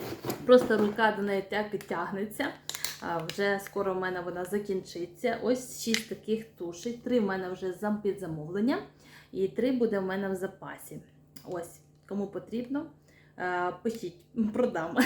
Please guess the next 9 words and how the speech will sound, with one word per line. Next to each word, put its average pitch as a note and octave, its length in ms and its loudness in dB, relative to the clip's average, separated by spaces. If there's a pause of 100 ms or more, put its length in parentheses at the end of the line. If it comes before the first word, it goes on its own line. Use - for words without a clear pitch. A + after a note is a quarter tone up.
(460)
<laughs> - 640 -2
Ось A3 100 0
такі B3 380 -4
класні G3+ 420 0
туші, C#4+ 420 0
дуже G#3 340 2
їх, G#3+ 360 -2
е, F3 280 2
полюбила. F3 560 0